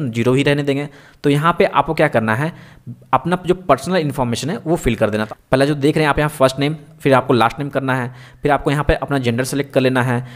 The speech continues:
Then उसके बाद आपको यहाँ पे सिटीजन ऑफ पूछा जा रहा था, अगर आप इंडियन सिटीजन है तो आप यहाँ पे इंडियन सिटीजन आप यहाँ क्लिक कर देंगे। फिर आपका date of birth मेंशन कर देंगे, यहाँ मैरिटल स्टेटस अपना चूज़ कर लेंगे। फिर उसके बाद देख रहे हैं यहाँ मेंशन किया हुआ select personal आई डी type,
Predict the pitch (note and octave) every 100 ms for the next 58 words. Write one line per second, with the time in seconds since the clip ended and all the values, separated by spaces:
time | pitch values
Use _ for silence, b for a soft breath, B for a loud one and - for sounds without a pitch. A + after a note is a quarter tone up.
0 | B C#3 D#3+ E3 - D#3 D#3+ B2 B2 C#3
1 | C#3+ D#3 D#3 C3+ C3 C#3+ D#3 D#3 C3+ C3
2 | B2+ B2 A#2 - B2+ C#3 B2+ B2+ C3+ B2
3 | C#3 C#3 C3+ C3 B2+ A2+ A2 A2+ A#2 -
4 | A#2 A#2+ B2+ B2 B2+ B2 B2+ B2 B2 A#2
5 | A#2 A2 G#2+ A2 B B B D3+ C3 D3+
6 | B2+ B2 B2 C3+ C3+ C3+ B2+ B2 A#2+ A#2
7 | A2+ A#2 C3+ C#3+ A#2+ A#2+ D3 C#3 C3 C#3+
8 | C3 B2 C3 A#2 B2 A2+ A2 A2+ - B
9 | B - D#3 D#3+ C#3+ D#3 D3+ D3+ C3+ D3+
10 | D#3+ - C#3+ D#3 - C#3 D3+ D#3 C3+ B2+
11 | B2+ A2